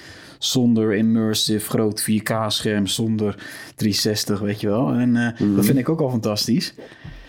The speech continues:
Speaker 1: Dat zullen veel mensen natuurlijk ook zoiets hebben van... ja, moet ik met zo'n ding op gaan zitten? Snap je dat? Dat dat de reactie ook wel
Speaker 2: Ja,
Speaker 1: was.
Speaker 2: nee, nee, dat snap ik ook wel. En, en ja, eh, eh, niks moet ook, hè? Ik bedoel, eh, eh,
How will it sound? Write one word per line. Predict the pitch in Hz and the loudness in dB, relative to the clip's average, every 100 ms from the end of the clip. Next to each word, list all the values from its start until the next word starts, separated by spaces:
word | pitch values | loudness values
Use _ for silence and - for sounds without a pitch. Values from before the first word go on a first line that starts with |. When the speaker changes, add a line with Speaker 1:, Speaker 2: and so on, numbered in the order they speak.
| - - | -16 -4
Speaker 1:
Dat | - | -2
zullen | 127 127 | 0 0
veel | 131 156 | 2 2
mensen | 123 104 104 | 2 2 0
natuurlijk | 110 113 113 | -2 -2 0
ook | 101 139 | 0 0
zoiets | 123 110 | 0 0
hebben | 110 107 104 | 0 -2 -2
van... | 107 | -2
ja, | 101 85 | 0 -2
moet | 87 98 | -2 0
ik | 110 | 0
met | 110 | 0
zo'n | 117 110 98 | 0 0 0
ding | 113 135 120 | 2 2 2
op | 104 - | -2 -2
gaan | 104 90 | -2 0
zitten? | 104 98 85 - - _ - _ | 0 -2 -8 -8 -20 _ -20 _
Snap | - 135 - | -4 -2 0
je | 110 | 2
dat? | 135 - - - - | 2 -2 -14 -20 -6
Dat | 104 104 | -4 -2
dat | 123 | -2
de | 120 113 | 0 0
reactie | 120 120 123 123 117 | 2 0 0 0 0
ook | 160 | 4
wel | 160 | 4
Speaker 2:
Ja, | 185 151 | 4 4
Speaker 1:
was. | 127 160 160 | 2 2 2
Speaker 2:
nee, | 156 | 0
nee, | 160 147 | 2 2
dat | |
snap | 131 160 147 | 2 0 0
ik | 127 | 0
ook | 107 | 0
wel. | 95 117 131 | 0 0 0
En, | 113 | -2
en | 104 107 104 104 | 0 0 0 0
ja, | 110 104 | -2 -2
eh, | 98 104 104 104 | -2 0 2 2
eh, | 98 - - 95 98 | -2 -6 -2 0 2
niks | 117 110 | 0 0
moet | 143 135 | 0 2
ook, | 95 80 | 0 0
hè? | 143 | 0
Ik | 180 139 | 0 -2
bedoel, | 98 95 95 95 | -2 -2 0 0
eh, | 92 92 92 90 - _ _ _ _ - - - - - - - _ _ | 2 2 0 -2 -6 _ _ _ _ -20 -20 -20 -20 -20 -20 -20 _ _
eh, | - - 107 101 95 | -4 0 2 0 -2